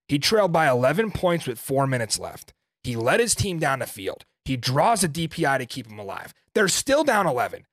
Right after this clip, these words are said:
Ninety seconds left in this damn game. Down eleven. <sighs> They score. He finds Tyler Vaughns on the two-point conversion, made it a three-point game. And then on fourth and fifteen.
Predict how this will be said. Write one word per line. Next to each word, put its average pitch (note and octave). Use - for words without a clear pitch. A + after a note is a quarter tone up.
Ninety C4+
seconds C4+
left C#4
in G3
this D3+
damn A2
game. F2+
Down D4
eleven. C#4
<sighs> -
They G3+
score. E3
He G3+
finds G#3+
Tyler G3
Vaughns D#3
on B2+
the A#2+
two-point D#3+
conversion, A#2+
made A#2
it A2+
a G#2+
three-point C3+
game. F2
And C3+
then B3+
on A3
fourth G3+
and D#3
fifteen. A#2